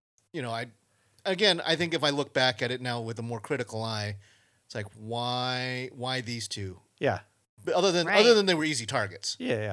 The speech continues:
Speaker 2: yeah.
Speaker 1: You know, gas station horror normally doesn't have, like, a whole lot
Speaker 2: Right.
Speaker 1: of strong logic to it, but,
Speaker 2: Sure,
Speaker 1: you know,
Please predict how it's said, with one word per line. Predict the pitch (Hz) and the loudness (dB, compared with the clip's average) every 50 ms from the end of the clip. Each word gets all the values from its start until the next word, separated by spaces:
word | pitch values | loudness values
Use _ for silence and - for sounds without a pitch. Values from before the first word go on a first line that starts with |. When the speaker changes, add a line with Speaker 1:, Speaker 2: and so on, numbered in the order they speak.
| 82 98 - - | -6 -8 -8 -8
Speaker 2:
yeah. | 117 - - - | -8 -8 -8 -10
Speaker 1:
You | 185 170 | -8 -6
know, | 127 117 113 117 113 147 - - | -6 -8 -8 -12 -16 -20 -14 -8
gas | 143 175 170 170 | -2 0 0 0
station | - - 165 147 - 139 | 0 -2 -2 -4 -4 -4
horror | 123 139 131 123 | -6 -6 -6 -6
normally | 117 120 120 120 113 107 98 | -6 -8 -10 -10 -10 -10 -10
doesn't | 95 101 98 101 92 | -10 -12 -12 -12 -14
have, | 82 95 87 78 | -16 -18 -18 -18
like, | 82 82 80 - | -20 -20 -20 -20
a | 92 87 90 | -20 -20 -20
whole | - - 101 | -20 -20 -12
lot | 92 113 | -6 -4
Speaker 2:
Right. | 104 98 | -4 -4
Speaker 1:
of | - - | -4 -6
strong | - - 90 87 85 80 | -12 -14 -14 -18 -18 -16
logic | 85 85 95 98 101 127 131 - - - _ - | -16 -14 -14 -14 -14 -14 -16 -16 -16 -20 _ -16
to | - 92 143 226 | -16 -14 -10 -8
it, | 240 247 247 240 _ _ | -6 -6 -6 -8 _ _
but, | - 196 208 208 | -8 -6 -4 -2
Speaker 2:
Sure, | 190 160 127 | 0 0 0
Speaker 1:
you | 117 | 0
know, | 107 101 101 | -2 -4 -8